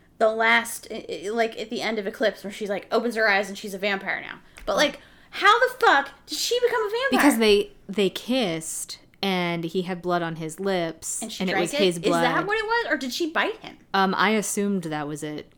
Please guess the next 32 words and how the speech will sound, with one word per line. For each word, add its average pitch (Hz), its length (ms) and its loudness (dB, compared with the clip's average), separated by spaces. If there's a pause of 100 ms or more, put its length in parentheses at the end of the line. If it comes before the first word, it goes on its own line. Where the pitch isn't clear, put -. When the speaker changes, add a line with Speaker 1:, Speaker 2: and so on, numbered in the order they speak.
Speaker 2:
I 170 160 -4
don't, 175 200 -6
but 175 120 -2
I 165 60 0
still 175 260 -4
don't 170 200 -6
know 165 120 -4
how 156 180 -2
that 156 200 -6
could 165 120 -6
even 156 300 -6
work, 170 320 -4
because 202 340 0 (300)
when 226 220 6
he 277 180 4
turned 277 240 4
himself 262 380 2
into 240 300 2
a 196 120 0
bat 208 320 2
person, 190 560 -4 (360)
he 277 240 8
had 269 160 6
to, 240 80 2
like, 196 300 2 (800)
she, - 400 4 (140)
okay. - 560 6
<laughs> - 40 -20 (640)
She, - 520 10 (180)
she - 220 8
very 285 240 8
obviously 240 720 6